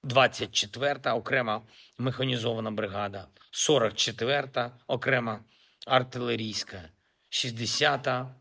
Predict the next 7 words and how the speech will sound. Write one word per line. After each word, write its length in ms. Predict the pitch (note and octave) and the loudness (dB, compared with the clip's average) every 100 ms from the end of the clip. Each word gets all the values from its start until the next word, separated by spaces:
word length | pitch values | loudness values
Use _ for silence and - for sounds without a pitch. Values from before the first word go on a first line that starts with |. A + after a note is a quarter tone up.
| _ | _
і 300 | - B2+ B2 A2+ - - - | 0 2 2 0 -12 -20 -6
шістдесят 680 | - B2+ A#2 A#2+ - A#2+ A#2 - | -2 -2 -2 -2 0 0 0 -4
п'ята 420 | - C3 D3 C#3 C3 | -2 2 2 2 0
окремі 380 | A2 C#3 B2+ | 2 0 2
механізовані, 920 | B2 C3+ - C3+ A#2+ A#2+ A#2+ A#2 A2 A2 | 0 0 0 0 0 0 -2 -4 -8 -6
шістдесят 680 | - A#2+ A2+ A2 B2 G#2+ - | -4 -4 -4 0 2 2 -2
восьма 640 | A#2 D#3 D3+ C#3+ C3 B2 | 0 2 2 0 -2 -2